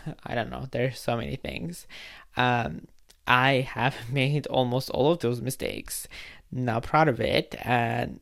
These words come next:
also, it's not, like, something to be ashamed of, I guess. But it's also just something that I guess, you know, I'm suffering from. Uh,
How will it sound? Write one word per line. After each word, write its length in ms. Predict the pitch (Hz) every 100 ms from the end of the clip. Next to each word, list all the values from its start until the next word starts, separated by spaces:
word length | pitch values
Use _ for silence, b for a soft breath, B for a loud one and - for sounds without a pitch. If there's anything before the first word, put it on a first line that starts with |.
| _
also, 240 | 151 151
it's 180 | 160 -
not, 320 | 139 123 123
like, 180 | 127 151
something 340 | - 170 180 170
to 80 |
be 180 | 156 -
ashamed 460 | - - 113 123 131
of, 140 | 139 -
I 220 | - -
guess. 540 | - - 131 180 - - B B B
But 180 | - 127
it's 200 | 78 131
also 260 | 135 143 135
just 240 | 135 135
something 400 | - 131 - 120
that 340 | 120 120 120 -
I 120 | 117
guess, 720 | 120 120 131 - - - -
you 120 | - 131
know, 140 | -
I'm 180 | - -
suffering 440 | - 185 123 123
from. 340 | - - - 156 B B B B B B
Uh, 320 | 143 131 127